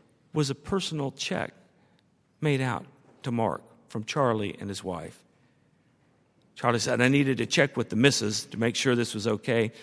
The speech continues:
She wants us to do this." Mark took the money, went to college for that semester, made his A's and B's, got his reimbursement from the company, of course,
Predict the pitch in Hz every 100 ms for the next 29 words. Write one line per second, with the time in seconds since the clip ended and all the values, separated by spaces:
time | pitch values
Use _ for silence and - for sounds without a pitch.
0 | - - 139 127 120 113 110 110 117 110
1 | 92 92 - - - _ _ _ _ _
2 | _ _ _ _ _ _ - - - 139
3 | - 175 156 147 139 127 127 131 - 123
4 | 120 120 - 120 117 - 117 117 - 127
5 | 117 - - - 135 143 135 139 131 127
6 | 113 123 120 117 - - - 147 156 135
7 | 147 143 123 127 - 113 - 113 135 110
8 | 113 101 - 113